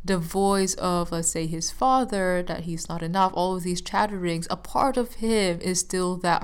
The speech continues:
hurting child. This person can be anti-fragile by giving up certain parts of himself and treating challenges as data points to move forward and become a better person,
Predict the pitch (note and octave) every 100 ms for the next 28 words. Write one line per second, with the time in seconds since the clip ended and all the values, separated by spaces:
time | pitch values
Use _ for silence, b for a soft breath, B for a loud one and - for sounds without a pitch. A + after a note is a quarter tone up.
0 | - F3 E3+ E3+ E3+ - - B3 A#3 F3
1 | F3 B B B B - C#4 D4 - A#3+
2 | - G3+ G3 G3 - G#3 G#3+ G3 G3 F#3
3 | F3 F#3+ G3+ - - A#3+ C#4 - E3+ E3+
4 | B B B B B - A3+ G#3+ B3+ C#4
5 | C4 A#3 - G#3 G3 F#3 E3+ E3+ F#3 E3+
6 | E3 E3+ E3 E3 D#3+ E3 F3 E3+ - G3
7 | F#3 F3 - F3+ F3+ F#3 F3 F3 E3+ E3
8 | - E3+ - - F3+ A3+ - C4+ D4 D#4+
9 | - - - F3+ F3+ F3 - F#3 F3+ F3+
10 | F3+ F3+ F#3 F#3 F3+ - F3 E3+ E3 E3
11 | B B B B F#3+ F#3+ F3 E3 E3 -
12 | D#3+ D#3 - -